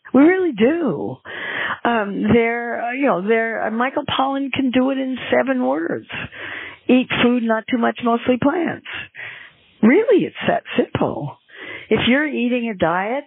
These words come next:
that contains real foods, mo-, mostly unprocessed, or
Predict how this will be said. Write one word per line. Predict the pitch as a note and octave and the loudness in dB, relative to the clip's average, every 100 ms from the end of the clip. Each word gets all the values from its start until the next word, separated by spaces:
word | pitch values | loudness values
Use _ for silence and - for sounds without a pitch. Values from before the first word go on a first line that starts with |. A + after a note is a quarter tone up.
| - | -2
that | F#3+ F3+ F3 - - - - | 0 0 -2 -8 -16 -16 -4
contains | - F#3 - G3 F#3 F#3+ F#3+ D#3 D3+ | 0 2 2 0 0 -4 -4 -4 0
real | F3+ G#3+ A#3+ - | 4 4 2 0
foods, | D#3+ D3+ F#3+ G3+ | -2 0 -2 -2
mo-, | F#3+ E3+ E3 - | -2 0 0 -2
mostly | F3+ F#3+ A#3 B3+ G#3+ | 0 0 0 0 0
unprocessed, | E3 E3+ D3 C#3+ D#3 - G#3 C4+ - - - - - | 0 -2 -2 -2 -2 0 0 0 -4 -14 -10 -10 -2
or | F3 | 0